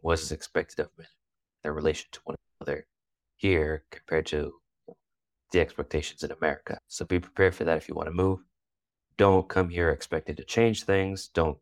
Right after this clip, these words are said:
go back to America expecting to change things. You put enough work, I'm sure you can, but each country has its culture.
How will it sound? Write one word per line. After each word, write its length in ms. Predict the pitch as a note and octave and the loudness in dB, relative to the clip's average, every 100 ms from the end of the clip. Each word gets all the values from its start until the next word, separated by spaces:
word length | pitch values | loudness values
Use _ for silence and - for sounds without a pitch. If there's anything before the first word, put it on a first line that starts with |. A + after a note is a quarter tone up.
| _ | _
go 160 | D#2+ D2 | 2 2
back 220 | D2+ - | 0 -4
to 120 | D#2 | -4
America 340 | F#2 A2 G#2 F#2+ | 2 2 2 -2
expecting 440 | - F2+ F2 E2+ | 0 -2 -2 -6
to 60 | F2 | -4
change 340 | E2+ E2+ E2+ | -2 -2 -4
things. 360 | E2 E2 E2 - _ _ _ _ | -8 -8 -10 -18 _ _ _ _
You 60 | - | -6
put 200 | F#2+ E2 | -4 -2
enough 280 | D2+ - | -4 -2
work, 200 | E2+ D#2 | 0 0
I'm 80 | - | -4
sure 180 | - D#2+ | -6 -10
you 100 | D#2+ | -10
can, 300 | - D#2+ D2+ - | -10 -8 -8 -6
but 220 | C2 - _ _ _ _ _ _ _ _ _ _ _ _ _ _ _ | -6 -6 _ _ _ _ _ _ _ _ _ _ _ _ _ _ _
each 260 | G#2 G#2 - | 0 0 0
country 400 | - F#2+ F#2+ E2 | 0 0 0 0
has 260 | E2 F2 F2 | 2 0 0
its 120 | - | -4
culture. 640 | - D2+ - D#2+ D2 | -2 -2 0 -4 -4